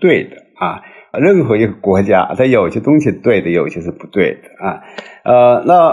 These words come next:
回到，呃，我刚才讲的反垄断，为什么我认为美国，特别是欧洲的这些政府做的好多不对了？这与我们的理论有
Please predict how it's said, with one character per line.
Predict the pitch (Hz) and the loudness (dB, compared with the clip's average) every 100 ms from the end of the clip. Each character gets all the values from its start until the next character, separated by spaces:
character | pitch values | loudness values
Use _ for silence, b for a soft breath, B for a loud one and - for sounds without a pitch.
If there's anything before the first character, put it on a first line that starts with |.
| - | -2
回 | - 165 | -2 2
到， | 202 | 2
呃， | 151 - 127 | 0 0 0
我 | 123 | 0
刚 | 120 147 | 0 0
才 | 151 | 0
讲 | 127 | 0
的 | 104 | -2
反 | 117 143 | 0 2
垄 | 135 | 2
断， | 120 113 | 0 0
为 | 165 | 0
什 | 143 | 2
么 | 131 | 2
我 | 95 | 2
认 | 110 117 | 2 0
为 | |
美 | 107 95 73 - - | 0 -2 -4 -10 -6
国， | 98 | -4
特 | 95 117 | -2 -2
别 | 104 | -2
是 | |
欧 | - 104 131 139 | 0 0 2 2
洲 | 143 147 151 | 2 0 0
的 | 98 | 0
这 | 101 92 | 0 -2
些 | - 92 87 80 - b | -2 -4 -2 -2 -8 b
政 | 143 113 78 | -2 -2 -4
府 | - 80 | -10 -10
做 | - 107 | -4 -2
的 | |
好 | 98 80 | -2 -4
多 | 95 | -6
不 | 95 95 | -10 -8
对 | 135 120 | 0 0
了？ | - | 0
这 | - 202 | -2 2
与 | 143 | 2
我 | 110 | 2
们 | 107 | 0
的 | 120 | 0
理 | 101 85 | 0 -2
论 | 87 | 0
有 | 107 | -2